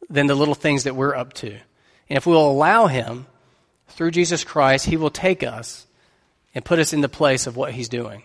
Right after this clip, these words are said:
And it will be transformative to all the different elements of your life. Ultimately, the message of the passage is,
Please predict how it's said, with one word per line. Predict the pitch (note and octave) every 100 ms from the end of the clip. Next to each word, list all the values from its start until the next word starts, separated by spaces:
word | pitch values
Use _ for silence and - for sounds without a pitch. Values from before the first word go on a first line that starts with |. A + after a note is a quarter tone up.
| _ _ _ _ _ _ _ _ _ _ _ _
And | D#3 E3
it |
will | D#3+ B3
be | B3+ F3
transformative | - C#3 - D#3+ C3+ B2+ A2+
to | -
all | - D3 C#3+
the | C3+
different | C3 - C3+
elements | C3+ C3 A#2 -
of | A#2
your | A2+
life. | A2 G2+ - _ _ _ _ _ _ _ _ _ _ _ _ _ _ _ _ _ _ _ _ _ _ _ _ _ _ _ _ _ _ _ _ _ _ _ _ _
Ultimately, | E3 F#3+ G#3+ F3+ F#3
the | D#3+
message | D3+ E3+ - E3
of | D#3
the | C#3+
passage | D3+ C3+ C3+ C#3 B2+
is, | C3+ A#2+ A#2 A2 -